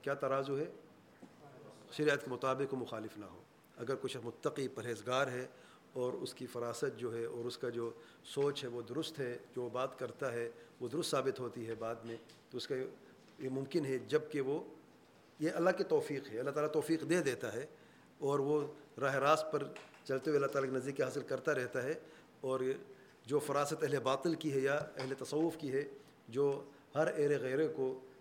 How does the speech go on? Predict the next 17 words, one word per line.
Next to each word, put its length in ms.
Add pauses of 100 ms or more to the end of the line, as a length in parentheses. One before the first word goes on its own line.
(180)
جو 320
اللہ 160
تعالیٰ 360
کے 240 (460)
دین 180
سے 120
دور 240
بھی، 120
ان 100
کو 120
بھی 100
اللہ 120
کا 160
ولی 340 (480)
ثابت 360
کرتے 300
ہیں 160